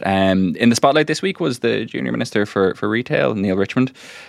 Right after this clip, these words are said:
Fine Gael T D for Dublin Rathdown, who convened a, a retail forum, the, the grandiosely titled Retail Forum, on, uh, Wednesday. Now, this is a political trick as, as old as the hills, um, roughly equivalent to a kind of perp walk, where you bring in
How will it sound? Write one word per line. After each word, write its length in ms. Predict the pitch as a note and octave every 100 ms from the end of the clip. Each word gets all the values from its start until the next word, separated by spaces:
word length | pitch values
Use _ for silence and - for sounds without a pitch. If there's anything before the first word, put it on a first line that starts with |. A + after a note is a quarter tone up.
| -
Fine 160 | - F#2
Gael 160 | F#2+
T 140 | F#2 F#2+
D 100 | F#2+
for 100 | -
Dublin 220 | F#2 G2
Rathdown, 640 | F#2 - G#2+ G#2+ G#2+ G#2
who 100 | G#2
convened 560 | - G2 F#2+ G#2 G2+ F#2
a, 240 | F#2 -
a 60 | G2
retail 440 | A2 A2 A2+ G2+
forum, 440 | - B2+ C3 F2+
the, 180 | E2 E2
the 140 | - F2
grandiosely 420 | F2+ F2+ F2 -
titled 300 | F2+ F#2 F#2
Retail 260 | F2+ F#2+
Forum, 400 | E2 F#2+ F#2+ F#2 -
on, 360 | F#2 F#2 F#2 D#2+
uh, 160 | F#2+ F2+
Wednesday. 440 | G2 G#2+ G#2 F#2+
Now, 100 | F2
this 180 | F#2 A2+
is 220 | A#2+ G2
a 240 | D#2 E2+ -
political 500 | - G#2+ G2+ - E2+ C#2+ -
trick 360 | - F#2+ -
as, 220 | - E2+
as 200 | - F#2
old 380 | F#2+ G2+ G2 F#2 - - - -
as 140 | - F#2+
the 80 | G2
hills, 480 | A#2 A#2+ G#2+ F#2 -
um, 560 | G2+ G2 F#2+ F#2 F#2 -
roughly 380 | C3+ C#3+ - B2
equivalent 560 | - A2 G2 F#2 -
to 160 | - G2
a 60 | F2+
kind 180 | F#2
of 80 | F2
perp 320 | - G2 F2
walk, 380 | F#2 - - -
where 100 | E2
you 140 | E2 E2
bring 340 | A2 G#2+ G2+
in 380 | F#2 F#2 F2